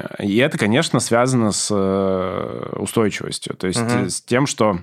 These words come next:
Speaker 1: ты делаешь какие-то практики, которые тебя поддерживают, которые делают тебя сильнее, которые, там, тебя, не знаю, стресс снимают, ещё что-то, или как-то его балансируют. Вот. В этом плане спорт играет, ну, огромную роль. То есть, по разным исследованиям, вот,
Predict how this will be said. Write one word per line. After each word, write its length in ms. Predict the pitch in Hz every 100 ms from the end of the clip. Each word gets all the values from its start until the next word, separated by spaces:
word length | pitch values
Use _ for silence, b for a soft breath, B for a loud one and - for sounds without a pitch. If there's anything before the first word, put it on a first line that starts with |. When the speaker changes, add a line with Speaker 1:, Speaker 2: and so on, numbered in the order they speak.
| _ -
Speaker 1:
ты 100 | 101
делаешь 300 | 127 135 117
какие-то 220 | 101 95
практики, 500 | 110 151 - 113 98
которые 340 | 92 110 123
тебя 140 | 113 95
поддерживают, 640 | - 87 110 147 117 104 -
которые 280 | - 92
делают 320 | 85 139 131 90
тебя 160 | 107
сильнее, 400 | - 98 104 92
которые, 480 | 85 - 95 92 90
там, 260 | 82 87 85
тебя, 300 | - 92 87
не 120 | 82
знаю, 160 | 82 82
стресс 300 | - 131 -
снимают, 520 | 120 104 98 92 -
ещё 200 | 87 123
что-то, 300 | - 104 -
или 60 | 87
как-то 260 | 92 87
его 100 | 87
балансируют. 640 | 85 92 98 101 87 - - -
Вот. 200 | 92 90 107
В 20 |
этом 200 | 156 143
плане 260 | 208 247 254
спорт 320 | - 202 123
играет, 380 | 110 156 139 - -
ну, 320 | 127 107 92 98
огромную 420 | 113 117 104 92
роль. 180 | 85 -
То 120 | -
есть, 160 | - - B B B B -
по 480 | 123 120 123 117 117
разным 320 | 135 139 123
исследованиям, 840 | 113 151 190 170 123 104 101 95 98
вот, 180 | 98